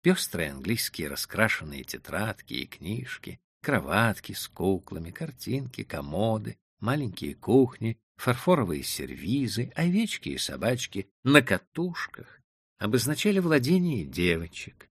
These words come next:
столы с оловянными солдатами, картонная тройка серых коней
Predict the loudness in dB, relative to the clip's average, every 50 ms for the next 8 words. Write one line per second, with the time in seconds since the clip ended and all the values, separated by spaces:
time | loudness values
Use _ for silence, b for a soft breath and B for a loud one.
0 | _ _ -6 -4 -2 -2 -2 -2 -2 0 0 0 0 0 -2 -2 -4 -4 -4 -6
1 | -10 -12 -12 -12 -10 -10 -8 -8 -8 -8 -4 -4 -4 -4 -4 -6 -8 -10 -10 -10
2 | -12 _ _ _ _ _ 4 4 4 6 6 6 6 8 8 8 6 6 6 8
3 | 8 8 8 8 6 4 4 6 6 8 8 8 6 2 0 2 4 4 4 4
4 | 2 0 0 -2 -4 -6